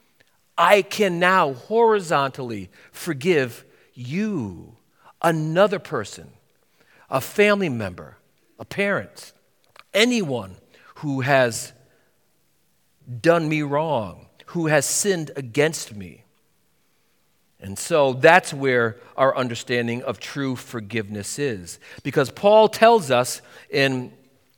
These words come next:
uh, Ephesians chapter four, he gives us a grocery list. "Let all bitterness and wrath and anger and clamor and,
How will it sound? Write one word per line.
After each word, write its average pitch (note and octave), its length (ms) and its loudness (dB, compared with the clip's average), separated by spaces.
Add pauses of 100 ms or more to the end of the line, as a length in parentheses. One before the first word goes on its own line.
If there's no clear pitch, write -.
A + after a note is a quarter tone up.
(160)
uh, A#2+ 220 0
Ephesians D3+ 480 -4
chapter F3+ 360 2
four, C3+ 520 0 (360)
he F3+ 100 -8
gives E3+ 280 2
us F3 140 -2
a E3 60 -4
grocery F3 480 0
list. C3 260 -2
"Let E3+ 180 4
all G3 180 2
bitterness A3 760 4 (200)
and B2 240 0
wrath F#3+ 500 8 (160)
and C3 200 0 (100)
anger F#3+ 600 2 (200)
and A#2 240 0
clamor F#3 760 -2 (220)
and, B2+ 400 -2